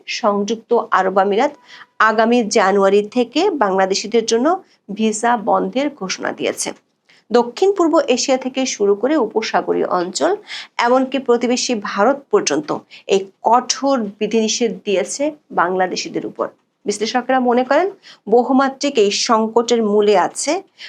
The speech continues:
বাংলাদেশের রাজনৈতিক অস্থিরতায় বহির্বিশ্বে দেশটির ভাবমূর্তি। এই পরিস্থিতি কেবল সাধারণ পর্যটকদের নয়, বরং বিদেশে উচ্চশিক্ষা নিতে আগ্রহী শিক্ষার্থী এবং রেমিটেন্স যোদ্ধা শ্রমিকদের ভাগ্যকেও অনিশ্চয়তার মুখে ফেলে দিয়েছে।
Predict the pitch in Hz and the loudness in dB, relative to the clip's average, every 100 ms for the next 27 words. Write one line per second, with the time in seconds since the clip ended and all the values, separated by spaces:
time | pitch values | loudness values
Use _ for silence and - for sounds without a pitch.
0 | - 196 220 220 214 220 - 247 208 196 | -8 0 2 2 2 0 0 2 4 2
1 | 196 202 226 226 - 214 220 - 247 247 | 0 -2 -2 -6 -4 -4 -4 -4 -2 2
2 | 285 339 247 208 214 214 - 302 311 185 | 2 2 0 0 0 0 -2 -2 -2 -4
3 | - 214 208 - 220 - - - 233 _ | -4 -8 -4 -4 -4 -6 -8 -14 -16 _
4 | - - _ 226 262 339 - 247 247 247 | -20 -20 _ 2 2 0 2 2 2 -2
5 | 277 302 339 269 254 262 - 240 202 233 | -4 -4 0 2 2 0 -2 -2 0 0
6 | 254 254 - 196 202 208 202 226 202 165 | -4 -2 0 0 0 -2 -2 0 2 4
7 | 208 415 381 233 240 233 - - 202 240 | 4 2 0 0 0 -4 -16 -14 -2 0
8 | 269 269 311 - 262 262 _ 339 320 320 | 0 0 -2 -4 -6 -8 _ -4 -4 -4
9 | 302 311 277 262 269 - - 214 202 240 | -4 0 0 0 -2 -2 -4 -4 -2 -2
10 | 254 254 - 226 - 269 262 302 269 277 | -2 -4 -6 -10 -6 -6 -2 0 0 -2
11 | 269 - - 233 226 254 294 269 - 240 | -6 -20 -4 2 4 4 2 0 2 0
12 | 220 - 269 - 277 269 247 269 220 220 | 0 -4 -4 0 0 0 0 -4 -4 -4
13 | 196 214 214 320 392 _ _ - 226 240 | 0 -2 0 -2 -2 _ _ -2 2 2
14 | 247 - 269 262 214 190 330 349 196 139 | -2 -4 -2 -2 -2 -4 -6 -4 -2 -2
15 | - - - - | -4 -4 -4 -8